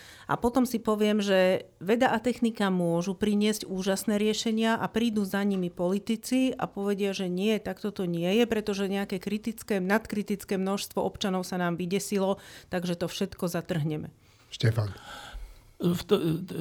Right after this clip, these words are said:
Speaker 3: teda s týmto súhlasím, ale s-, čo sa týka tej fúznej reakcie, ak sa to podarí, tak to je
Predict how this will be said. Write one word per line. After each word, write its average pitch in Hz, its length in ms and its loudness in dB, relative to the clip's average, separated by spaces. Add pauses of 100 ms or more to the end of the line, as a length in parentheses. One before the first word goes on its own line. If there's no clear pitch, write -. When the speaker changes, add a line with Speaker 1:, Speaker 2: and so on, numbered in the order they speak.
(140)
Speaker 3:
teda 147 160 4
s - 80 -4
týmto 180 160 4
súhlasím, 175 320 6
ale 143 240 6
s-, - 240 -10
čo - 160 -6
sa 151 80 4
týka 151 240 0
tej 135 160 4
fúznej 156 320 8
reakcie, 147 400 6
ak 147 160 -2
sa 156 80 4
to 139 160 0
podarí, 143 400 6
tak 127 160 0
to 147 160 4
je 139 80 6